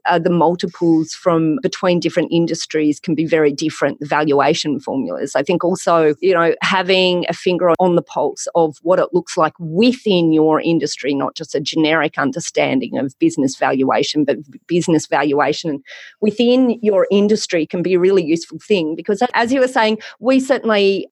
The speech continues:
see quite a lot of businesses who weren't necessarily aware that they might be about to sell, and then they're either approached or they suddenly decide that they want to buy another business or whatever, and having no, uh, no concept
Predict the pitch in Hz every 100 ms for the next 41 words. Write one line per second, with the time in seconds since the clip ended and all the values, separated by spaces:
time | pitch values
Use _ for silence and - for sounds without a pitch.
0 | 214 - 233 208 196 - 233 202 185 185
1 | - 185 208 180 196 180 190 175 165 -
2 | 185 180 175 175 - 185 180 196 214 214
3 | 190 202 202 196 - 196 196 196 185 180
4 | 175 170 - - 208 185 208 208 226 226
5 | 180 - 175 190 160 - - - 196 196
6 | 185 208 - - - 233 214 175 - 214
7 | - 185 208 175 170 170 160 156 151 151
8 | 139 - 233 240 - - 175 165 165 151
9 | - 170 165 160 165 156 165 - 156 156
10 | 156 185 190 202 190 185 185 190 190 180
11 | 202 196 262 226 170 156 - - - -
12 | 226 247 247 233 226 226 233 240 233 220
13 | 208 - 202 185 170 202 190 190 196 196
14 | - 185 180 - -